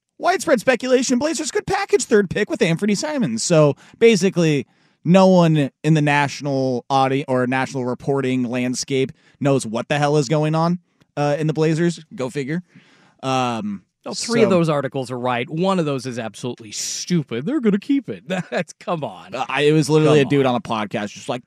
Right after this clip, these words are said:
Speaker 1: "Yeah, I think they're gonna keep it. I
Speaker 2: You're
Speaker 1: think
Speaker 2: an
Speaker 1: they're gonna
Speaker 2: idiot.
Speaker 1: kick the tires. Yeah, I think, yeah, what?" It's like, okay. Um, God, how great is it seeing the Lakers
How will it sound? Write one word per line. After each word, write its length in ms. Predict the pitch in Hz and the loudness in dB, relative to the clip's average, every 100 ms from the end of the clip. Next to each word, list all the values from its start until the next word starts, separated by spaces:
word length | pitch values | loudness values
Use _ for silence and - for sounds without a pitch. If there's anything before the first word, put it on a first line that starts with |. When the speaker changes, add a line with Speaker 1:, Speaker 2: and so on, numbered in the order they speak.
| _ | _
Speaker 1:
"Yeah, 260 | - 339 330 | 2 4 4
I 20 | |
think 220 | 320 240 | 2 -2
they're 100 | 190 | -4
gonna 220 | 151 131 107 | -6 -8 -10
keep 280 | 101 95 | -14 -14
it. 120 | 90 90 | -14 -16
I 40 | - | -10
Speaker 2:
You're 240 | 123 - | -2 2
Speaker 1:
think 40 | 202 | 2
Speaker 2:
an 100 | 226 | 4
Speaker 1:
they're 100 | 202 | 2
gonna 140 | 165 | 0
Speaker 2:
idiot. 60 | 147 | -2
Speaker 1:
kick 180 | 147 | -8
the 80 | - | -10
tires. 560 | 120 117 113 113 110 101 | -10 -8 -6 -6 -8 -10
Yeah, 300 | 120 110 113 | -10 -8 -8
I 60 | |
think, 200 | 160 113 - | -8 -10 -12
yeah, 380 | - 359 330 269 | -12 -8 -6 -6
what?" 380 | 175 110 104 98 _ | -8 -8 -8 -12 _
It's 180 | 110 104 | -12 -10
like, 120 | 85 | -12
okay. 260 | - 87 - _ _ _ - - _ | -12 -12 -14 _ _ _ -20 -20 _
Um, 720 | 151 156 147 131 110 104 95 - _ _ _ _ - | 2 4 4 4 0 -4 -6 -10 _ _ _ _ -12
God, 320 | 139 107 85 - | -10 -10 -12 -16
how 320 | - 156 247 | -6 -2 -2
great 500 | 214 110 120 120 127 - _ _ _ _ _ _ _ _ | -4 -6 -2 -2 -2 -6 _ _ _ _ _ _ _ _
is 160 | - 123 | -6 -2
it 200 | 120 110 | -2 -4
seeing 240 | - 117 | -4 -4
the 80 | 113 | -4
Lakers 680 | 107 104 110 104 117 113 - | -6 -6 -6 -6 -6 -6 -8